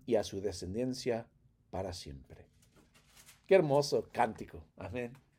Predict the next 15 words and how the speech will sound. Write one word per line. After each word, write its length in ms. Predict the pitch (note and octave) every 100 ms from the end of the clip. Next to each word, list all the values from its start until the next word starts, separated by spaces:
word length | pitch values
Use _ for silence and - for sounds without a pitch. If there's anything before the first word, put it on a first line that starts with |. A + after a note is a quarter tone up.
| _ _ _ - -
Que 100 | C#3+
está 220 | C#3+ F3+
glorificando 760 | D3 E3+ E3 E3+ C#3 D3+ D#3 D3
a, 120 | C3+
a, 320 | - A#2 G2
al 140 | B2+ A#2+
Señor 460 | C3 C3 C3+ C3
en, 160 | A#2 A2+
en 120 | B2+ C3
un 180 | D3+ C#3+
tiempo 640 | - D#3+ D#3+ F#3+ E3 C#3 - - - -
extremo, 580 | D3 - - F3+ E3+ D3+
en 220 | D3 D3 - -
un 220 | E3 D3+
tiempo 580 | F3+ F3+ F3 E3+ D#3